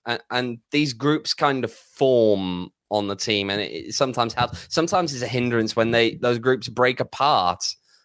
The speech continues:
um, and you end up then with just, like, the odd one out that's left. So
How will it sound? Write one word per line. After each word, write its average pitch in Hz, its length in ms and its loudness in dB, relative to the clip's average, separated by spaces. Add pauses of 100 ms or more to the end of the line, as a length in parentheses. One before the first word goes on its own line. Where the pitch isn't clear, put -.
(120)
um, 107 340 2
and 113 80 -4
you 117 100 -2
end 117 160 -2
up 117 140 -4
then 113 200 -2
with 113 120 -6
just, 117 200 -2
like, 113 180 0
the 117 180 -4
odd 117 180 2
one 107 360 0
out 113 320 0 (420)
that's 92 220 -10
left. 92 340 -2
So 131 440 -2